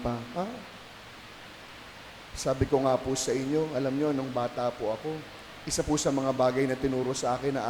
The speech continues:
aking magulang, ah, yung pagsasabi ng katotohanan. Kaya bata ako, natatandaan ko, sasabihin sa akin ng nanay ko,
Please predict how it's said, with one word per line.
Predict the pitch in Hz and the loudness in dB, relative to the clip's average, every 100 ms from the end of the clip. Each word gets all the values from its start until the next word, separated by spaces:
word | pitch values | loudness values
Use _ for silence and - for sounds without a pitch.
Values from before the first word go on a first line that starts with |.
| 123 | -2
aking | 131 131 | -2 -2
magulang, | 127 120 120 117 127 175 180 - - 156 | -2 -2 0 0 0 -4 -8 -12 -6 -2
ah, | 208 170 - - - | -2 -4 -10 -14 2
yung | 151 143 | 2 4
pagsasabi | 147 139 139 143 131 135 | 2 2 0 0 0 0
ng | 131 127 | -2 -2
katotohanan. | 131 131 131 127 117 110 110 117 113 113 117 - - - - - - - - | -4 -2 -2 -2 -4 -4 -6 -6 -6 -10 -12 -16 -16 -16 -16 -16 -16 -16 -2
Kaya | 143 147 | 6 6
bata | 143 139 139 143 107 | 8 6 6 2 0
ako, | 135 180 180 | 0 0 2
natatandaan | 160 156 160 165 160 143 147 151 | 0 2 0 0 0 0 0 -2
ko, | 170 175 165 - - - - - | -4 -4 -6 -12 -16 -16 -18 -16
sasabihin | - 156 175 151 156 | -4 2 4 6 4
sa | 147 139 | 4 2
akin | 139 139 | 2 2
ng | 143 | 2
nanay | 139 135 139 131 | 4 4 2 0
ko, | 135 131 | 0 -2